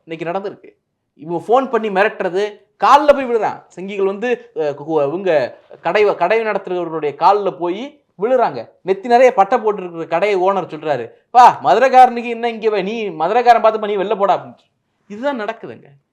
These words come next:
அப்போ மக்கள் அவர்கள் பக்கம் நிற்கிறார்கள் என்பது அடிப்படையில் அபத்தமான ஒரு விஷயம். தமிழ்நாட்டு மக்கள்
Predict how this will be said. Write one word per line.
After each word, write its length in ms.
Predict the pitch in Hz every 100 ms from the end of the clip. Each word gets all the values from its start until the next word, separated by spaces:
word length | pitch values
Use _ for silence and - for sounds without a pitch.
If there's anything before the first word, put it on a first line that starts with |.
| _ _ -
அப்போ 220 | - 220
மக்கள் 500 | 175 214 - 330 320
அவர்கள் 260 | 277 247
பக்கம் 300 | 240 226 254
நிற்கிறார்கள் 460 | 208 196 202 202 185
என்பது 200 | 165 190
அடிப்படையில் 500 | 175 180 175 185 156
அபத்தமான 380 | 175 180 190 180
ஒரு 100 | 156
விஷயம். 220 | 139 139
தமிழ்நாட்டு 480 | 147 196 220 214 185
மக்கள் 520 | 147 - 208 277